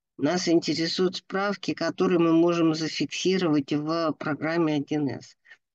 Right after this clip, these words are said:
Э, значит, вот вы видите, я вам показала. Сюда можно добавить новые какие-то справки.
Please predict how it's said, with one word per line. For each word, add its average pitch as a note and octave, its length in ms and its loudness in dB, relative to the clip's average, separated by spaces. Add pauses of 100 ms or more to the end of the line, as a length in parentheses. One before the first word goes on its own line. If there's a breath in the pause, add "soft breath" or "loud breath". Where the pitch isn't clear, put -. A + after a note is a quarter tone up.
(140)
Э, G2+ 380 -6
значит, D#3 340 -4 (180)
вот D3+ 280 -2
вы D#3 200 -2
видите, D3+ 480 -2
я D3+ 100 0
вам D3 100 2
показала. E3 680 -2 (400 loud breath)
Сюда E3+ 400 -2
можно D3+ 680 4 (160)
добавить D3+ 640 0
новые A#3+ 320 0
какие-то - 420 -16
справки. - 580 -6